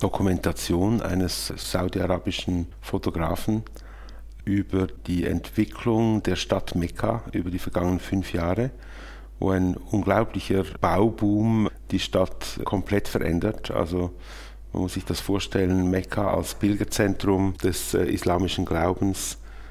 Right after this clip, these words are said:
hat schon über Jahrhunderte Pilger angezogen. Die Zahl hat sich aber über die vergangenen hundert Jahre verzwanzigfacht und beläuft sich jetzt auf drei Millionen.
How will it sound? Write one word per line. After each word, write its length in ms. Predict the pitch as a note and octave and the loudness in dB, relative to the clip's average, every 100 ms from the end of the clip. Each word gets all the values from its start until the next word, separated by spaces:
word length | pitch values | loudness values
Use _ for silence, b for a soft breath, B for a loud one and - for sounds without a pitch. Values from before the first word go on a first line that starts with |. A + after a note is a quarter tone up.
| B B - - | B B -16 -2
hat 240 | F#2+ - | -2 0
schon 320 | - F#2+ F#2 - | 2 4 2 0
über 240 | - F#2 | -2 2
Jahrhunderte 800 | F2+ E2 G#2 C3+ - - F2+ F2 - - | 2 4 4 4 2 4 2 0 -4 0
Pilger 320 | G#2 G2 F2+ | 0 2 2
angezogen. 720 | F#2 G2 - - F2 G#2+ B2 B B B B - | 2 2 0 0 0 0 -2 B B B B -6
Die 80 | - | -2
Zahl 320 | - G2 F#2 | 4 4 6
hat 160 | G2 - | 2 2
sich 260 | F#2+ - | -2 0
aber 240 | F2+ F2 F2 | 2 0 -2
über 240 | F#2 E2+ | -2 -2
die 100 | - | -6
vergangenen 520 | - - F2+ F2+ F#2 | -6 -2 2 2 2
hundert 340 | E2+ F#2+ F#2+ - | 2 2 2 2
Jahre 260 | F2 F2+ | 2 2
verzwanzigfacht 1000 | F2+ - - F#2+ G#2 G#2 - F#2+ - - B B B B B - - | 0 -6 0 0 0 0 0 0 -2 -8 B B B B B -16 -4
und 400 | F#2 F#2 F2+ - | 0 2 0 0
beläuft 360 | F2 F2+ F2+ | 2 2 0
sich 180 | - - | -6 -4
jetzt 500 | E2 - - - - | -2 -2 -4 -4 -4
auf 200 | D#2+ D#2+ | -4 -4
drei 220 | - E2 | 0 2
Millionen. 540 | F2+ F2 D#2+ E2 F#2 | 4 2 2 2 0